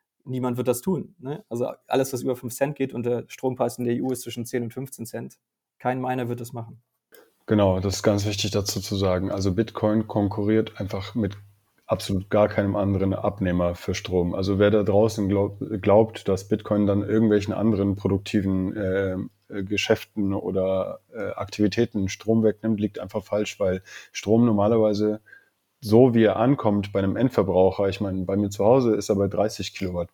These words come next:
Speaker 2: pro Stunde, äh, dreißig Cent pro Kilowattstunde. Damit kannst du keinen Bitcoin-Miner bet-,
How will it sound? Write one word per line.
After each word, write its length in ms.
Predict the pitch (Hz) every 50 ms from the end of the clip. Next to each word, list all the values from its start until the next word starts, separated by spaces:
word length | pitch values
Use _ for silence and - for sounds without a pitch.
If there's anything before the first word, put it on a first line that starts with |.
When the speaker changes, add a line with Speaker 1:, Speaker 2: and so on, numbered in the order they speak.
| _ -
Speaker 2:
pro 100 | 101 92
Stunde, 380 | - - 110 95 92 90 92 - - - - - - _
äh, 180 | - - 101 98
dreißig 320 | 92 107 107 110 101 117
Cent 220 | - - 95 92 -
pro 140 | - - 92
Kilowattstunde. 760 | - - 98 92 90 87 - - - 98 90 90 90 90 87 - - - - -
Damit 220 | - 101 110 110
kannst 220 | - - 123 113 -
du 60 | -
keinen 240 | - - 104 104 98
Bitcoin-Miner 640 | 107 101 - - 101 101 98 98 92 98 98 95 - -
bet-, 260 | - 107 104 - -